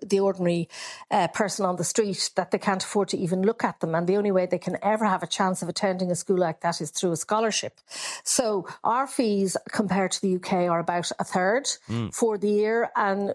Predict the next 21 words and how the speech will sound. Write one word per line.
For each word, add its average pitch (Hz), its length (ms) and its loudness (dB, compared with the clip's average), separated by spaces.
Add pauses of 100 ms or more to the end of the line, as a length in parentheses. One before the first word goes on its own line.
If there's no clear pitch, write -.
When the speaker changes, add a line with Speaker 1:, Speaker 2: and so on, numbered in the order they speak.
Speaker 1:
when 214 140 0
you 185 80 0
compare 208 340 0
the 208 100 -4
fees 208 280 -2
of 190 140 -4
private, 196 380 -2
fully 311 320 0
private 185 400 -2
schools 175 400 0
in 196 220 0
the 185 60 2
United 180 440 -2
States, 208 480 -2 (420)
we 214 360 2
are, 175 500 0
you 214 160 0
know, 165 300 0
considered 180 500 -2 (160)
a 190 80 0
bargain. 180 560 -2